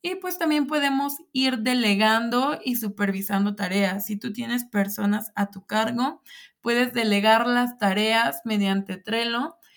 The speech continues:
y ahí, pues, se va haciendo como un checklist de lo que se ha hecho y lo que no. Y, pues, te facilita el trabajo de ir supervisando lo que se hace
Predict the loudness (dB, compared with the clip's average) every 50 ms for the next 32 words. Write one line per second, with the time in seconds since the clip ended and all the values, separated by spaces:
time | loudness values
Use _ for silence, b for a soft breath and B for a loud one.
0 | b b b -4 -2 0 2 2 2 0 -2 -4 -6 -4 -4 -2 -2 -2 0 2
1 | 4 4 4 4 2 -2 -2 -2 -2 -4 -4 -2 0 2 4 4 4 2 2 0
2 | -2 -2 -2 -2 -2 -2 -2 -4 -4 -4 -4 -4 -6 -8 -10 -8 -4 -2 0 0
3 | 0 -2 -2 -4 -4 -4 -2 0 0 0 2 0 0 -2 -4 -6 -6 -4 -2 -2
4 | -4 -4 -4 -4 -2 -2 -2 -2 -4 -6 -12 B B B B B B B -8 -6
5 | -6 -6 -6 -8 -8 -6 -4 -4 -2 0 0 0 -2 -2 -6 -6 -4 0 2 2
6 | 2 0 -2 -4 -2 -2 -2 -2 -2 -2 0 2 4 4 4 6 4 4 4 2
7 | 0 -2 0 0 0 0 -4 -8 -4 0 2 2 2 2 0 -2 -6 -8 -10 -8
8 | -6 -6 -6 -4 -6 -8 -6 -4 -2 0 0 0 0 0 -2 -2 -4 -6 -6 -8
9 | -8 -8 -8 -6 -6 -2 0 0 0 0 0 -2 -4 -6 -6 -8